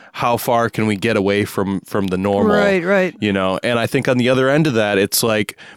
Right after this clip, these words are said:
Speaker 1: how can somebody who's on a budget get those same
Speaker 2: Yeah.
Speaker 1: experiences, you know?
Speaker 2: And I, I think it gets down to that openness and being willing to shift your perspective a little.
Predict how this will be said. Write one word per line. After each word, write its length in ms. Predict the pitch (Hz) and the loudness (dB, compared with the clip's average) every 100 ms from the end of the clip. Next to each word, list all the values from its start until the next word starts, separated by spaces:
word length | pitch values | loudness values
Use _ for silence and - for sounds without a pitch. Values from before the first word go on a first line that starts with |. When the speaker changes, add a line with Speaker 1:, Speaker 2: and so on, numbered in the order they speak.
| _ | _
Speaker 1:
how 220 | - 131 | -4 -2
can 160 | 127 131 | 0 0
somebody 380 | - 127 120 120 | 2 2 2 2
who's 200 | 110 104 | 2 2
on 120 | 110 | 2
a 60 | 98 | 0
budget 500 | 107 120 101 92 - - - _ - 110 101 | 0 0 2 0 0 -8 -20 _ -16 -14 -2
get 240 | 143 - | -2 0
those 240 | 131 120 110 | 2 2 2
same 640 | - 117 117 113 110 107 | 2 2 2 2 0 2
Speaker 2:
Yeah. 320 | 214 233 226 - | 2 4 2 0
Speaker 1:
experiences, 1200 | 117 - - 120 120 110 92 85 - 73 - - - | -4 -4 0 2 2 2 0 -2 -2 -2 -4 -6 -4
you 160 | 113 | -2
know? 340 | 98 92 101 113 _ - | 0 0 -2 -8 _ 0
Speaker 2:
And 140 | 226 | 2
I, 120 | 226 - | 2 0
I 120 | 233 | -2
think 280 | 226 269 277 | 0 2 2
it 140 | 311 | 2
gets 280 | - 247 - | 2 -2 0
down 420 | 226 214 233 - - _ _ _ _ - | 0 2 2 0 -8 _ _ _ _ -4
to 160 | - 214 | 0 2
that 300 | 214 196 - _ _ _ - | 4 2 0 _ _ _ -6
openness 560 | 226 - 196 170 180 | -2 0 2 2 2
and 100 | 185 | 0
being 240 | 180 190 185 | 2 0 2
willing 380 | 196 196 180 180 | 2 2 0 -2
to 400 | - 196 170 175 - - - - _ - | -2 0 0 -4 -12 -20 -20 -20 _ -6
shift 320 | - 262 - | 0 0 0
your 100 | 202 | -2
perspective 640 | 196 180 - 196 - 180 | 0 -2 0 -2 0 -2
a 40 | 170 | 0
little. 400 | 170 170 170 | -2 -2 -6